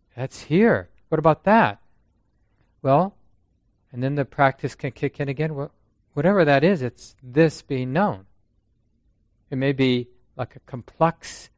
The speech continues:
this being known or a subtle this being known. But essentially, there's nothing else happening here but something being known. And it's hard to convey in words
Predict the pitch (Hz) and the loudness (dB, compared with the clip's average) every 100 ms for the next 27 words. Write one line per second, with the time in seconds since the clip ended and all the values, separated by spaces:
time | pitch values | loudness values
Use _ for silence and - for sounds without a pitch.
0 | _ _ 123 113 - - 113 110 110 127 | _ _ -4 -4 -8 -10 -8 -4 -4 -4
1 | 151 _ _ _ _ 127 117 - - 143 | -8 _ _ _ _ -4 -4 -6 0 2
2 | 160 131 113 - _ _ _ _ _ 127 | 4 4 2 -4 _ _ _ _ _ -8
3 | 117 113 - - 123 110 107 107 113 151 | -6 -6 -10 -12 -10 -10 -8 -8 -8 -12
4 | _ _ _ _ _ _ _ _ _ _ | _ _ _ _ _ _ _ _ _ _
5 | _ _ _ - 143 147 - 185 - 175 | _ _ _ -4 -2 0 2 0 0 0
6 | 151 135 143 - 156 160 - 160 151 143 | 0 2 2 0 0 0 0 -4 0 0
7 | 139 - - 180 - 156 131 113 120 113 | -2 -6 -4 -2 -2 -2 -4 -4 -2 0
8 | 127 - _ _ _ _ _ 139 - 139 | -2 -8 _ _ _ _ _ -14 -6 -6
9 | - 131 113 113 113 127 131 98 101 _ | -6 -8 -6 -6 -6 -4 -4 -6 -14 _
10 | _ _ _ _ _ _ _ - - - | _ _ _ _ _ _ _ -20 -14 -2
11 | 147 - - 180 202 202 - 185 156 160 | -2 0 6 8 8 4 -2 -2 2 2
12 | 156 139 131 160 196 139 120 - - - | 2 -2 2 6 6 6 2 -4 -20 -20